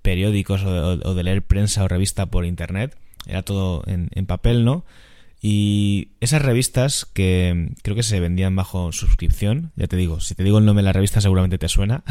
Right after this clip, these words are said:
<laughs> porque es muy conocida, eh, eran como nuestro santo grial de la psicología, ¿no? Parecía que todo lo que ahí se plasmaba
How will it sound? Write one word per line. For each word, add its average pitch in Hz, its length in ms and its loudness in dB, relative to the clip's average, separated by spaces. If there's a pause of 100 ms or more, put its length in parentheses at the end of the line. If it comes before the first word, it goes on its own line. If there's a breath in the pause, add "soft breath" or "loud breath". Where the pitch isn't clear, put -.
<laughs> 135 160 0
porque 101 180 2
es 104 60 0
muy 98 160 -2
conocida, 104 580 -2 (920 loud breath)
eh, 107 200 0
eran 123 160 0
como 123 180 0
nuestro 101 240 0
santo 107 300 2
grial 101 260 4
de 107 80 2
la 104 80 4
psicología, 90 680 0
¿no? 98 280 0 (120)
Parecía 101 320 -2
que 101 160 -2
todo 110 240 2
lo 107 100 4
que 107 80 -2
ahí 101 140 2
se - 140 -2
plasmaba 107 580 4